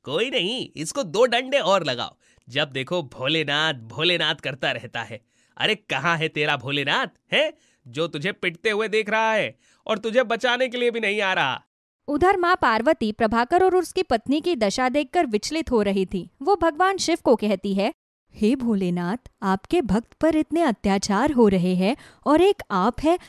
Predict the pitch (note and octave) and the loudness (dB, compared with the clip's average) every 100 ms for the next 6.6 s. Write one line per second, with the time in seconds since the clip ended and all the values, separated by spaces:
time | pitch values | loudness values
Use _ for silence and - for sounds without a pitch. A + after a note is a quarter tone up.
0 | - A3+ F3 F#3+ D4 E4 - A3+ F#3+ F#3 | 0 0 2 2 2 2 2 2 2 2
1 | G#3+ D4+ F4 B3+ G3 G#3+ C#4 D4 D4 D#4 | 4 4 4 2 2 4 6 4 4 2
2 | C#4+ G4 _ _ - B4 - D#4+ A#3 A#3 | 2 0 _ _ 4 4 6 6 6 4
3 | G#3 A3 A#3+ F4+ _ - A#3 F#3 F#3+ F3+ | 2 2 0 0 _ -2 0 2 0 2
4 | D4 F4 C4 F#3+ G3 F3 C#4 C#4+ G3+ B3+ | 0 2 0 0 0 0 0 0 2 2
5 | D#4+ F#4 E4 G4+ A3+ G3 F#3+ F#3+ G#4+ E4+ | 4 2 2 2 2 2 0 4 2 4
6 | C#4 B3 A#3 A#3 A3 | 4 4 2 2 0